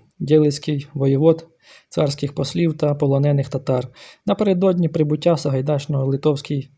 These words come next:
гетьман Ян Король Хоткевич розробив план штурму Москви. Цей план полягав в одночасному штурмі столиці з декількох сторін,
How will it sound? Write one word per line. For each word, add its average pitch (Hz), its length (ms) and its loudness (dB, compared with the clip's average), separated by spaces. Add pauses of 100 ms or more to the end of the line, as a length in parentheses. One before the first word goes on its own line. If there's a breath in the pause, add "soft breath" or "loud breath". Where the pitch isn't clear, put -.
(400)
гетьман 135 440 2
Ян 139 220 0
Король 143 320 0
Хоткевич 160 560 2 (280 loud breath)
розробив 147 640 2 (260 loud breath)
план 143 360 0
штурму 139 420 -2
Москви. 139 380 -4
Цей - 220 -2
план 170 400 2
полягав 147 420 2
в - 20 -2
одночасному 139 600 -2
штурмі 135 340 -6
столиці 160 460 -2
з 127 60 -6
декількох 139 460 -4
сторін, 190 380 0